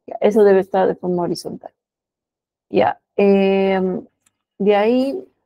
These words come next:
este puede ubicarse en la espalda, así como indica, ¿no? Se conecta. Tenía enganche, debe estar en forma horizontal, con un absorbente de impacto y dos anillos de, de la altura de la cintura.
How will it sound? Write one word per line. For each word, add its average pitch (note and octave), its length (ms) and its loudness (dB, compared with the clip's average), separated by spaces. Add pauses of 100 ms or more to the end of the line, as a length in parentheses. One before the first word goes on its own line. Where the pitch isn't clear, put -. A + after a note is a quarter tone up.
(320)
este G3+ 220 -14
puede G3 300 -2
ubicarse G3 400 -4
en G3 80 -8
la G#3 40 -8
espalda, A#3+ 440 -2
así - 160 -14
como F3 200 -8
indica, F#3+ 400 -8
¿no? A3 160 -12 (280)
Se F#3+ 120 -8
conecta. F3+ 580 -6 (1900)
Tenía F3 280 -6
enganche, G#3+ 420 -4
debe F#3 140 0
estar E3+ 200 -10
en E3 80 -10
forma F3+ 260 -4
horizontal, G#3+ 540 -6 (480)
con G3 180 0
un G3+ 60 0
absorbente F#3+ 580 -4
de F#3+ 80 0
impacto G3+ 600 -4
y G3+ 120 -2
dos F3+ 220 -4
anillos F3 520 -4
de, F#3 220 -2
de F3+ 120 0
la F#3 100 -2
altura D#3+ 340 -4
de - 60 -4
la - 120 -6
cintura. - 540 -18